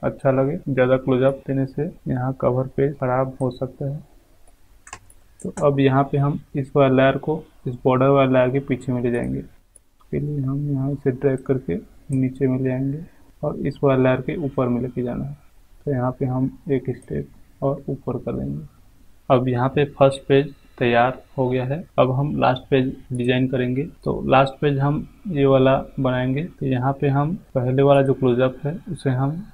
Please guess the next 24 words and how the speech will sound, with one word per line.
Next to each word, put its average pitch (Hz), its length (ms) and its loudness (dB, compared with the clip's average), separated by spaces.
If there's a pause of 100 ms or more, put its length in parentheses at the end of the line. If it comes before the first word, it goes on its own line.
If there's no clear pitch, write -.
यहाँ 131 300 -2
set 127 300 -4 (100)
कर 123 140 -2
सकते - 360 -12
हैं। 120 200 -10 (1120)
तो 139 40 0
यहाँ 127 280 0
पे 143 140 -4
हम 147 280 0 (140)
ये 139 140 2
वाला 139 160 6
क्लोजअप 135 400 2 (280)
यूज़ 131 160 -2
करेंगे। 135 400 2 (280)
इसको 151 360 0 (260)
यहाँ 135 180 0
पे 143 160 -4
fit - 280 -4
करने 131 200 2
के 131 140 -6
लिए 139 160 0
हम 139 280 -4 (240)
ये 131 80 6
वाला 135 180 6